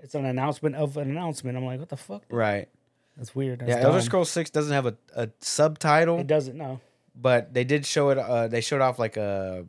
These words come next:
Speaker 2: a pre-rendered trailer last year, if I remember correctly.
Speaker 1: You are misremembering.
Speaker 2: Nope, I have the trailer right here if you wanna
Speaker 1: Okay.
Speaker 2: see it.
Speaker 1: Hmm.
Speaker 2: They
Speaker 1: I
Speaker 2: did
Speaker 1: choose
Speaker 2: show it
Speaker 1: to
Speaker 2: off last year,
Speaker 1: not
Speaker 2: though.
Speaker 1: believe you.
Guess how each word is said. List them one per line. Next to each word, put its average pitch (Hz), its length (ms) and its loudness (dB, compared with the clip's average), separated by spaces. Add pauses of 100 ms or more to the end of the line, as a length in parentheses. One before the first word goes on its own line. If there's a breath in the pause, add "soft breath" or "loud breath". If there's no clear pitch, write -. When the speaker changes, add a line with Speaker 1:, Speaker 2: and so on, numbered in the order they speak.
Speaker 2:
a - 100 -12
pre-rendered 117 540 -2
trailer 110 380 -2
last 104 420 -2
year, 104 100 -4
if 95 100 -6
I 101 60 -2
remember 98 320 -6
correctly. 101 500 -10 (500)
Speaker 1:
You 120 340 -20 (100)
are 127 120 -6
misremembering. 120 840 -18 (200)
Speaker 2:
Nope, 165 260 -6 (120)
I 107 100 -6
have 120 140 -4
the 120 80 -8
trailer 113 300 -6
right 101 180 -4
here 101 160 -4
if 90 120 -12
you 95 60 -10
wanna 90 120 -8
Speaker 1:
Okay. 127 80 -6
Speaker 2:
see 113 100 -10
it. 127 140 -12 (840)
Speaker 1:
Hmm. 139 80 -20
Speaker 2:
They 127 40 -20 (380)
Speaker 1:
I - 60 -6
Speaker 2:
did 123 100 -2
Speaker 1:
choose 139 140 0
Speaker 2:
show 120 80 0
it 110 60 -2
Speaker 1:
to 139 100 2
Speaker 2:
off 104 80 -6
last 104 240 -4
year, 135 80 -2
Speaker 1:
not 127 80 -6
Speaker 2:
though. 101 60 -10
Speaker 1:
believe 123 200 -2
you. 123 160 -6